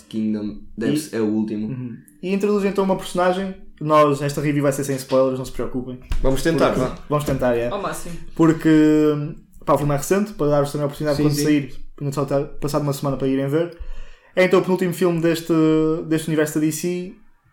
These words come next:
Speaker 2: A personagem em si já foi anunciada pelo James Gunn e pelos próprios atores deste filme que pode estar a entrar no próximo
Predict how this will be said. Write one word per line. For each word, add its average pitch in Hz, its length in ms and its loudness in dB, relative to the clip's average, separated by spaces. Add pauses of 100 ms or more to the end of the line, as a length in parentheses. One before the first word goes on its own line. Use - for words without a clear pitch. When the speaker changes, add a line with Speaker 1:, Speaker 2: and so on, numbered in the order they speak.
(140)
Speaker 2:
A 165 60 0
personagem 175 480 2
em 170 40 0
si 180 180 -2
já 160 120 2
foi 160 180 2
anunciada 151 280 -2
pelo 151 120 2
James 143 260 -2
Gunn 147 260 2
e - 20 -4
pelos 131 240 -2
próprios 139 400 0
atores 135 380 0
deste 135 280 -4
filme 139 220 -2
que - 220 -18
pode 175 200 4
estar 151 200 2
a 143 60 2
entrar 139 240 0
no 131 100 -4
próximo 135 680 -2